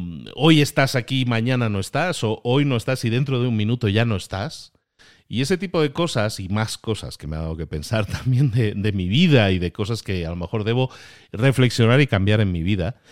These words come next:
Pero lo que sí me ha recordado, y es algo que quería compartir contigo y, y que quisiera pedirte un favor, Y es que he recordado, que ya lo sabemos, y tú también lo sabes, pero te lo recuerdo, que,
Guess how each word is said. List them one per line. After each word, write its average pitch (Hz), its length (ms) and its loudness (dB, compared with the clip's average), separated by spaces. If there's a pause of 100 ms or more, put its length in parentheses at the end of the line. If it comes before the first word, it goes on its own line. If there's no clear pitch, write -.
(340)
Pero 170 360 4
lo 107 260 0
que - 140 -8
sí 127 260 -2
me 104 180 0
ha 101 80 0
recordado, 127 800 2
y 92 200 -4
es - 120 -6
algo 107 240 -2
que 90 140 -4
quería 98 340 -2
compartir 87 460 -6
contigo 113 600 0
y, 73 440 -8 (120)
y 85 160 -14
que 85 320 -12
quisiera 127 800 2
pedirte 90 360 -6
un 107 60 -8
favor, 92 400 -8 (440)
Y 107 80 0
es 123 100 -2
que 117 260 -2
he 135 180 4
recordado, 135 640 0 (100)
que 82 140 -14
ya 78 100 -10
lo 104 140 -6
sabemos, 113 480 -2
y 73 180 -14
tú 107 140 -10
también 113 260 0
lo 117 80 0
sabes, 135 320 0
pero 76 160 -12
te - 80 -14
lo 82 100 -10
recuerdo, 131 680 4 (520)
que, 90 600 -4